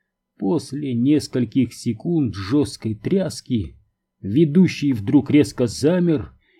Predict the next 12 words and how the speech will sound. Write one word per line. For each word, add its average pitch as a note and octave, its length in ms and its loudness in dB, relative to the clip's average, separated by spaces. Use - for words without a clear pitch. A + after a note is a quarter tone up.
его D3+ 260 6
нижняя D3+ 480 4
челюсть C#3 500 4
отвисла, D3+ 640 2
и A#2+ 100 4
он D#3+ 440 4
испустил C#3+ 1000 0
долгий C#3 560 0
вздох. G2 840 -6
Голова C3+ 540 0
качнулась A#2 760 -2
вперёд E3 600 -2